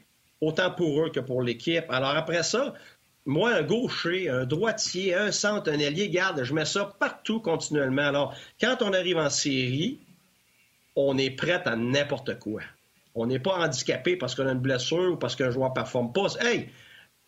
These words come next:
Puis les joueurs se posent pas de questions. « Ah, OK, aujourd'hui, je suis à gauche. L'autre journée, je suis à droite.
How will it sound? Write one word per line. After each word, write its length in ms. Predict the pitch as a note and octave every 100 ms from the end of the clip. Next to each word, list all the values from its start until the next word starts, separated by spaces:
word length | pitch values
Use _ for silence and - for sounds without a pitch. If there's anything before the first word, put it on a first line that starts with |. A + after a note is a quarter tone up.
| _ - -
Puis 100 | C3
les 120 | C#3+
joueurs 240 | D3 G#3+
se 60 | G#3+
posent 220 | E3 D#3
pas 120 | E3
de 80 | D3
questions. « 520 | D3+ B2+ - A3+ A3 - - - -
Ah, 200 | F#3+ G#3 C#3
OK, 160 | D3 G3 F#3
aujourd'hui, 400 | D#3 E3 F3 F#3
je 60 | A3+
suis 80 | F#3+
à 80 | F#3
gauche. 520 | F#3 F3+ B2+ - - _ _ _ _
L'autre 200 | C3+ G3
journée, 260 | E3+ F#3 G#3+
je 60 | G#3
suis 80 | G3+
à 60 |
droite. 480 | F3 F3+ F#3 D#3 -